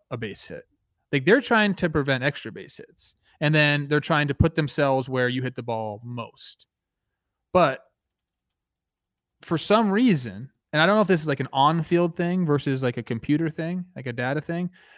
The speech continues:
if you even show bunt, there's gonna be someone on the top step being like,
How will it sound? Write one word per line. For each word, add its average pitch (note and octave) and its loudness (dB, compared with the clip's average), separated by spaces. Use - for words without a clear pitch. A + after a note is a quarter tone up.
if C#3 0
you C4 4
even G3 6
show A3 4
bunt, B2 -2
there's A3 4
gonna C4 0
be A#3 4
someone A3 6
on F#3 6
the D3 2
top F3+ 6
step G3 2
being C#3 2
like, A#2+ -4